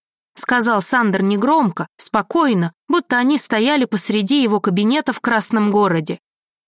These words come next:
"Давай, уничтожить его можно быстрее, чем они думают.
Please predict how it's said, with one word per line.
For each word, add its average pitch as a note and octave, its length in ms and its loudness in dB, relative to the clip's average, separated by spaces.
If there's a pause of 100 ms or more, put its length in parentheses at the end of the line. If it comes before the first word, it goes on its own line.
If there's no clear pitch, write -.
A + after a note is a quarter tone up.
(440)
"Давай, F3 500 0 (520)
уничтожить F3+ 760 -2
его F3+ 160 0
можно F#3 360 0
быстрее, G#3+ 520 0
чем F3+ 260 -2
они F3 200 0
думают. D#3+ 640 -2